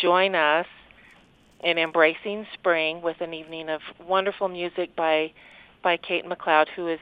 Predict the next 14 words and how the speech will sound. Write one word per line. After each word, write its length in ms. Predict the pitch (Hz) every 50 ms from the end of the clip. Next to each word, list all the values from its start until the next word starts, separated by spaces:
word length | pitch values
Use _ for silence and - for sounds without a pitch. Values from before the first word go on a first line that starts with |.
| -
donating 500 | - 165 160 165 165 160 156 156 156 151
her, 540 | 156 - - - 180 180 180 180 180 175 - -
her 240 | - - - 220 220
time. 480 | - - 175 160 151 147 147 151 165 - - - - - - - - - - - -
Uh, 380 | 165 160 160 160 156 156 156 - - -
and 380 | 175 175 170 165 165 165 160
we 160 | 165 180 175
will 120 | 170 170 165
have 260 | 165 165 156 156 151 - -
some 100 | - 156 151 -
food 200 | - 240 254 -
trucks 300 | - - 247 226 220 - - -
there 300 | 214 202 196 196 196 190
with 180 | 185 180 170